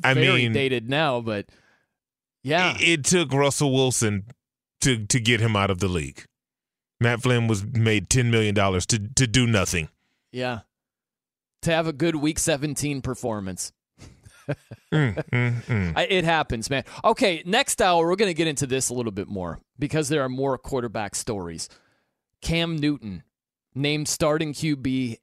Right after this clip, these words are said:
Speaker 2: and
Speaker 1: Mm, get it.
Speaker 2: offensive captain.
Speaker 1: Ooh, get it.
Speaker 2: How about we do a little prediction?
Speaker 1: Okay.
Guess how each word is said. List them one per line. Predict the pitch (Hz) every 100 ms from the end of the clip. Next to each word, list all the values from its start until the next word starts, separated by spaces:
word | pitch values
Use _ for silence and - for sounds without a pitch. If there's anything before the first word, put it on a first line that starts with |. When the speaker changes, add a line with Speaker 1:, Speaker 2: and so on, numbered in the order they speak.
| _ -
Speaker 2:
and | 165 208 160 82
Speaker 1:
Mm, | 131 139 131 107 73 -
get | 110 110
it. | 104 87
Speaker 2:
offensive | 151 - 165 139 139 -
captain. | 135 104 - -
Speaker 1:
Ooh, | 311 330 311 311 262 226 202 185 175 _ _ _ _ _
get | - 82 85 85
it. | 78 69 _ _ -
Speaker 2:
How | 285
about | 370 392
we | 330 247
do | 233
a | 214
little | 202 190
prediction? | - 170 123 160 - - 131 98 101
Speaker 1:
Okay. | 190 190